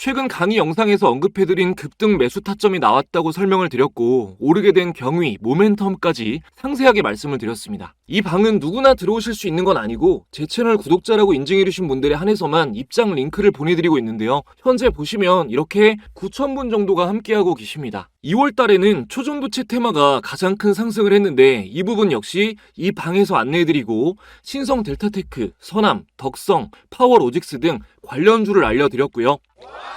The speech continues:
결과는 모두 두 배 이상 크게 상승이 나와 주었습니다. 구독자분들도 많이 시청하시고 계실 텐데 수익 보신 분들 다시 한번 축하드린다는 말씀 드리고요.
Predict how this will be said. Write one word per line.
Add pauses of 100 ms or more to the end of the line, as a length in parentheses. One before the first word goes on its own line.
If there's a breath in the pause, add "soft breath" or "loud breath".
결과는
모두
두
배
이상
크게
상승이
나와
주었습니다. (140 soft breath)
구독자분들도
많이
시청하시고
계실
텐데
수익
보신
분들
다시
한번
축하드린다는
말씀
드리고요.